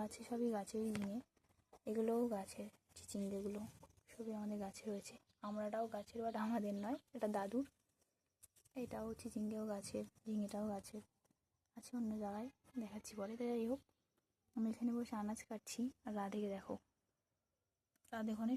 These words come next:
শুয়ে আছে। ওর মা যেখানে থাকবে আনাজ কাটবে, যেখানে গল্প হবে, খাওয়া হবে, যাই হোক, মানে আমি যেখানে থাকবো ও সেখানেই ওকে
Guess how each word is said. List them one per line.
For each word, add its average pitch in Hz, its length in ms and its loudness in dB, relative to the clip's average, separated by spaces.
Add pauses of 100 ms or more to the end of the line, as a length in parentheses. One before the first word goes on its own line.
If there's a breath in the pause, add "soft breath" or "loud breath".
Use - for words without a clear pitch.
শুয়ে 208 240 0 (100)
আছে। - 200 -12 (1600)
ওর 233 140 4 (100)
মা 214 100 8 (180)
যেখানে 233 300 6 (340)
থাকবে 220 280 4 (140)
আনাজ 214 280 6
কাটবে, 226 360 4
যেখানে 220 260 6 (100)
গল্প 208 200 2 (120)
হবে, 214 160 6 (120)
খাওয়া 214 320 2
হবে, 214 140 4 (120)
যাই 226 220 8
হোক, 208 160 6
মানে 214 120 8 (120)
আমি 233 120 10 (140)
যেখানে 254 320 4
থাকবো 269 200 4 (100)
ও - 20 6 (120)
সেখানেই 233 520 10
ওকে 254 160 4